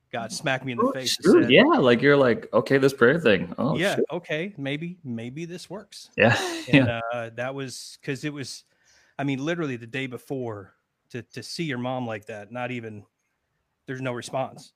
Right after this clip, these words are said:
Speaker 1: I mean, you're trying to get a response out of her and there's nothing.
Speaker 2: Well, like a coma, yeah, that's
Speaker 1: Yeah.
Speaker 2: crazy.
Speaker 1: And then the next day, she's up, you know, joking around how good the pudding is in the hospital. It was
Speaker 2: <laughs> Yeah, it's like
Speaker 1: it wa-, it was, it was amazing. So
Speaker 2: Yeah, yeah.
Speaker 1: that was the first thing that got me to say, "Okay, maybe this is,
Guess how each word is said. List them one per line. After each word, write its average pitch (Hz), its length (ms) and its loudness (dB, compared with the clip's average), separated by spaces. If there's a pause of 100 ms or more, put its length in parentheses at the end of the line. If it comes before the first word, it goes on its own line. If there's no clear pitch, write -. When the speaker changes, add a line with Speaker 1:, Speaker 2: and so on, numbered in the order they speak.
(100)
Speaker 1:
I 120 40 -10
mean, 123 100 -8
you're 117 80 -14
trying 127 180 -2
to 120 60 -8
get 120 80 -6
a 117 40 -8
response 123 380 -6
out 110 140 -6
of 107 40 -18
her 113 60 -14
and 101 80 -14
there's 101 140 -18
nothing. 117 440 -14 (160)
Speaker 2:
Well, 127 160 10
like 113 200 8
a 98 60 6
coma, 156 400 6
yeah, 101 300 2
that's 101 200 -2
Speaker 1:
Yeah. 123 100 -4
Speaker 2:
crazy. 127 300 0 (200)
Speaker 1:
And 123 200 -6
then 120 120 -6
the 120 60 -8
next 127 300 -8
day, 123 440 -4 (220)
she's 123 280 -12
up, 123 320 -8
you 127 120 -10
know, 104 260 -10 (400)
joking 127 320 -8
around 123 300 -2
how 120 100 -6
good 117 220 -10
the 117 60 -18
pudding 127 320 -10
is 113 180 -6
in 110 60 -12
the 107 80 -12
hospital. 113 480 -4
It - 60 -2
was 156 180 4
Speaker 2:
<laughs> - 40 -8
Yeah, 156 240 8
it's - 140 -2
like 127 260 8 (180)
Speaker 1:
it 147 60 -8
wa-, 147 60 -8
it 139 160 -8
was, 123 160 -12 (140)
it 143 100 -20
was 117 120 -16
amazing. 127 420 -8
So 107 360 -14
Speaker 2:
Yeah, 110 280 2
yeah. 104 140 -2 (540)
Speaker 1:
that 170 120 2
was 185 100 -4
the 175 60 -6
first 185 280 -8
thing 165 100 -6
that 127 80 -4
got 127 140 -4
me 120 80 -6
to 113 60 -14
say, 120 220 -8
"Okay, 117 280 -8
maybe 120 300 -10
this 120 220 -12
is, 107 440 -16